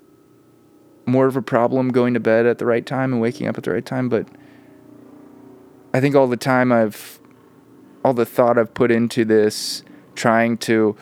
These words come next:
kind of crystallize this, uh, goal and this vision and this commitment has made it easier. Like,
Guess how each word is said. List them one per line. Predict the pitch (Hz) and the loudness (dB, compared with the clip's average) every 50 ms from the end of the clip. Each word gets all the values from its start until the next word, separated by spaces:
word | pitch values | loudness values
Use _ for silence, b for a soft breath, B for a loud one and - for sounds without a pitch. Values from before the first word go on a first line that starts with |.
| B B B B B B B B _ | B B B B B B B B _
kind | - - 117 110 104 | -6 -2 -2 0 0
of | 95 - - | -2 -4 -4
crystallize | - - 131 - - - 117 117 117 113 113 110 110 107 - - | 0 0 0 0 2 0 2 2 2 2 2 2 0 0 -2 -4
this, | - 120 117 113 - - - - | -2 -2 -2 -2 -4 -6 -6 -4
uh, | 113 110 107 107 104 101 | -2 -2 -2 0 -2 -4
goal | 98 101 113 113 113 113 110 110 113 113 110 110 | -4 -2 0 2 2 4 4 4 4 4 2 2
and | 107 104 | 0 -2
this | 104 104 - - | -2 -2 -4 -4
vision | 101 104 110 110 110 107 110 110 107 104 107 104 107 - b b b b b b b _ - | -2 0 0 0 0 0 0 0 0 0 0 -2 -4 -6 b b b b b b b _ -8
and | - 107 107 | -4 -2 0
this | 110 107 - | 0 -2 -4
commitment | - - - 110 107 123 131 - - 107 104 104 104 101 104 - B B B B B B B B B _ _ _ | -8 -8 -4 0 0 0 0 0 0 -2 0 0 0 0 -2 -6 B B B B B B B B B _ _ _
has | - - - 117 107 107 | -10 -4 -2 -2 0 0
made | 117 117 117 117 113 | 2 2 2 2 4
it | 113 110 104 - _ _ _ _ | 4 2 2 0 _ _ _ _
easier. | - 127 123 110 107 98 87 85 - - | -2 0 0 0 0 -2 -4 -4 -4 -4
Like, | - 107 101 | -4 -4 -4